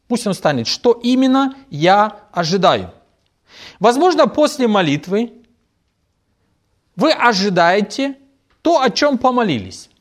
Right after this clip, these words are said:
А возможно, после почтения вы ожидаете открытые небеса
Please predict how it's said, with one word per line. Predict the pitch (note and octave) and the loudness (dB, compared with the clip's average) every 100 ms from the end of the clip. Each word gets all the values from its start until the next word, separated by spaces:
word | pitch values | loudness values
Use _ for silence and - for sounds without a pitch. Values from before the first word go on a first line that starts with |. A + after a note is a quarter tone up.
| _ _ _ _ _ _ _ _ | _ _ _ _ _ _ _ _
А | F#3 | -2
возможно, | A3 C4 E4 E4+ D#4+ | 0 2 0 0 0
после | B3 D4+ - B3+ | 2 0 0 -2
почтения | A#3 F#3+ - F3+ F#3 C4 D4+ | -2 -2 -4 0 0 2 2
вы | C4+ A#3+ | 4 2
ожидаете | B3+ B3 G#3+ G3+ G#3+ B3+ B3+ G#3 A3+ | 2 0 0 0 2 2 2 0 -2
открытые | G#3+ - A3 A3+ G#3 F#3+ | -2 -2 -2 0 -2 -2
небеса | F3 D3+ D#3 - B3 D#4 | -2 -2 -4 -2 0 2